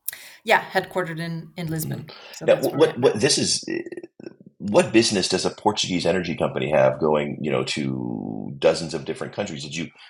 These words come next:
Speaker 2: did you privatize a lot earlier than everybody else, so you were kind of unshackled and able to get really entrepreneurial in these other places and build these wind farms or whatnot? Kind of, what, that's really interesting. What, what, what happened there?
Speaker 1: Um, well, at some point,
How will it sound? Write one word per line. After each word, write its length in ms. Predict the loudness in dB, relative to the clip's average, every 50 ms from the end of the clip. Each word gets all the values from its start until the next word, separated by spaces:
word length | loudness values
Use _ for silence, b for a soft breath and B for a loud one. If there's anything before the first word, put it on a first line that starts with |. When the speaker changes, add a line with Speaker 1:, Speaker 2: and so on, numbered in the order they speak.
| B B -8
Speaker 2:
did 100 | -6 -6
you 80 | -6
privatize 560 | -2 2 2 2 4 2 2 4 4 4 4 4
a 60 | 2
lot 120 | 2 2
earlier 220 | 2 0 -2 -2 -2
than 80 | -4
everybody 320 | -4 -4 -2 -2 0 2 2
else, 260 | 4 4 2 2 -2
so 60 | -4
you 160 | -6 -4 -4
were 320 | -2 -2 -2 -2 -2 -4 B B B B -4
kind 120 | -4 -4
of 120 | -4 -4 -10 _ _ 0
unshackled 720 | 0 0 0 0 0 2 4 4 2 2 0 -2 -2 -2
and 100 | -2 -2
able 160 | -2 -2 -2 -2
to 80 | -2
get 180 | -4 -4 -4 -2
really 400 | -2 0 0 0 -2 -2 -2 0 0
entrepreneurial 640 | 0 0 0 -4 -8 -6 -4 -2 0 2 2 2 2
in 60 | 0
these 140 | 0 -2 -2
other 140 | -2 -2 -2
places 300 | -2 -2 -4 -2 -4 -6
and 120 | -6 -4
build 140 | -4 -2 -2
these 120 | -2 -2 -4
wind 140 | -4 0
farms 260 | 2 2 2 2 0 0
or 60 | 2
whatnot? 280 | 2 2 4 2 0
Kind 140 | 0 -2 -4
of, 80 | -4 -6 b b b b -2
what, 380 | 0 0 0 -2 -4 0 2
that's 200 | 2 2 4 2
really 180 | 2 2 2 2
interesting. 260 | 0 -2 -4 -4 -4
What, 340 | -6 -4 -2 -2 -2 -2 0
what, 160 | -2 0 2
what 140 | 2 2 4
happened 260 | 2 2 0 -2 -4
there? 220 | -4 -4 -6 -8 _ _ _ B B B B B B B B B B B B B B B B B B _ _ 4
Speaker 1:
Um, 520 | 4 4 4 2 -2 -6 -6 -8 -12 -12 -10 -10 -10 -10 -6
well, 220 | -2 0 2 2 2
at 100 | 0 0
some 320 | -2 -2 -4 -6 -8 -8
point, 540 | -4 -2 0 0 0 -2 -2 -2 -2 -2